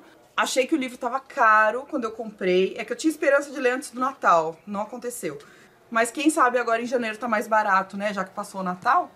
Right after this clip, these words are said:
Eu vou deixar o link pra vocês aí no box de descrição. Esse não tem na Amazon, mas tem no site da editora, tá bom? É só dar uma procuradinha aí no box de descrição que eu vou deixar o link. E aí eu adquiri quatro livros num sebo, via estante virtual.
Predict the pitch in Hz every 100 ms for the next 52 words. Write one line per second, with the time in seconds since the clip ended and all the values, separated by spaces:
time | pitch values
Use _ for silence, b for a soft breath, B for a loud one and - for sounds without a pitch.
0 | B B - 196 220 247 262 220 220 220
1 | 233 196 208 - 190 196 196 208 202 208
2 | 190 185 202 - 240 262 277 B B -
3 | 220 226 269 269 262 247 233 214 240 247
4 | 262 247 240 240 240 240 - 214 - 214
5 | 220 247 - 156 156 - 160 220 247 208
6 | 226 208 - b b b - 196 196 202
7 | - 190 185 180 180 180 175 180 - 175
8 | 175 - 180 202 190 220 196 196 196 190
9 | 185 180 - _ B B - 285 320 339
10 | 311 320 311 302 - 320 359 370 349 285
11 | 262 285 311 - - - 254 277 311 -
12 | 262 226 220 311 466 - 196 226 240 -
13 | - 240 226 190 202 190 - 220 160 185
14 | 330